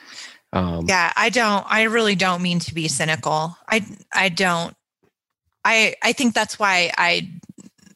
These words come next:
Speaker 2: said at the beginning, I'm not sure whether this is intended to be hopeful. It doesn't feel hopeful to me, but that doesn't mean that wasn't part of what Robinson was trying to do, is to offer hope.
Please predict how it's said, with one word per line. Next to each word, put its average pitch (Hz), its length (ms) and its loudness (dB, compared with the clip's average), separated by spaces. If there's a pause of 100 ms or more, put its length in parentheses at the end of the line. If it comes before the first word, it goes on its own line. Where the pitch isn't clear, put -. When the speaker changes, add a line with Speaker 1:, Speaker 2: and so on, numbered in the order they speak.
(100)
Speaker 2:
said 190 340 0
at 196 80 -10
the - 60 -6
beginning, 170 680 -2
I'm 202 160 2
not 208 220 0
sure 220 380 -2
whether 175 300 0
this 175 240 -2
is 165 120 -4
intended 165 440 -2
to 165 80 -8
be 160 100 -4
hopeful. 160 380 0
It - 120 -2
doesn't 254 320 0
feel 233 180 0
hopeful 202 340 -2
to - 120 -4
me, 175 360 0 (420)
but 214 320 2
that 202 160 0
doesn't 226 260 0
mean 214 180 4
that 190 140 0
wasn't 196 440 0
part - 300 2
of 165 160 -4
what 170 240 0 (560)
Robinson 196 460 2
was 180 160 -2
trying 175 320 0
to - 140 -6
do, 196 340 0
is 165 140 -2
to - 140 -4
offer 214 340 2
hope. - 360 -4